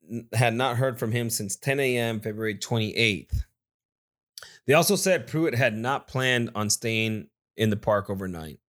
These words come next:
But Glacier Gorge had gotten two feet of snow by the time rangers caught wind of Pruitt's disappearance, which added to the already challenging search.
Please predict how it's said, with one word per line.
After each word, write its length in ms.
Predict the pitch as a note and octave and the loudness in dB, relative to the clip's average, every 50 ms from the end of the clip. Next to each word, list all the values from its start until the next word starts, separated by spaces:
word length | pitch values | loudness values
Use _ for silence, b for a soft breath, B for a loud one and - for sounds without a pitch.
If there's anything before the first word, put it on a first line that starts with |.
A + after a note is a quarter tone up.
| _ _ _ _ _ _ _ _ _ _ _ _ _ _ _ _ _ _ _ _ _ _ _ _ _ - | _ _ _ _ _ _ _ _ _ _ _ _ _ _ _ _ _ _ _ _ _ _ _ _ _ 0
But 220 | - C3+ B2+ G#2 - | 2 2 2 2 2
Glacier 380 | - E3+ G3 G3+ F#3+ - F#3+ | 2 4 4 4 4 2 0
Gorge 380 | C#3 A#2 B2+ B2+ B2+ B2+ A2+ - | 0 0 0 0 0 0 0 -2
had 140 | A#2+ G#2 G#2+ | -4 -2 0
gotten 300 | B2 A#2+ F#2+ E2+ G#2 G#2 - | 0 0 0 0 -6 -8 -4
two 200 | - - F#3+ F3 | 2 4 4 4
feet 260 | - - - E3 D3 | 2 0 -4 0 0
of 80 | C3+ A#2+ | 2 2
snow 300 | - - C3+ C3+ C3 A#2+ | 2 0 0 0 0 2
by 120 | A2+ A2 | 2 0
the 80 | G#2 G2 | 0 0
time 260 | - A#2 A2 G#2+ G#2+ | -2 -2 -2 -2 -2
rangers 300 | G#2+ G#2+ G#2 G2+ G2 - | -4 -4 -4 -4 -4 -2
caught 220 | - G#2+ F2 D2+ | 0 0 0 0
wind 180 | G2+ G#2+ G#2 G2 | -2 -4 -4 -6
of 80 | F#2+ | -8
Pruitt's 300 | F#2 - G#2+ G#2 G2 - | -6 -4 -4 -2 -2 -4
disappearance, 600 | - G2 G2+ - - - - G#2 G2+ G2+ F#2+ - | -6 -6 -6 -6 -6 -4 -4 -4 -4 -4 -6 -6
which 160 | A2 G#2 F#2+ - - | -8 -8 -6 -2 0
added 300 | C3+ D3+ D#3+ E3 E3 B2+ | 2 2 4 2 0 -2
to 100 | - C3+ | -2 -2
the 100 | B2+ B2+ | 0 0
already 300 | B2+ B2+ B2 A2+ A#2 G#2 | 0 0 0 0 -2 -2
challenging 600 | F#2+ - - A#2 A2 A2 A2 A2 G2+ G#2 F#2+ F#2 | -2 -2 -2 -2 -2 -4 -4 -4 -6 -6 -6 -6
search. 500 | F#2+ - - F#2 D#2+ C2+ C2 - - - | -6 -6 -6 -6 -8 -8 -12 -14 -18 -20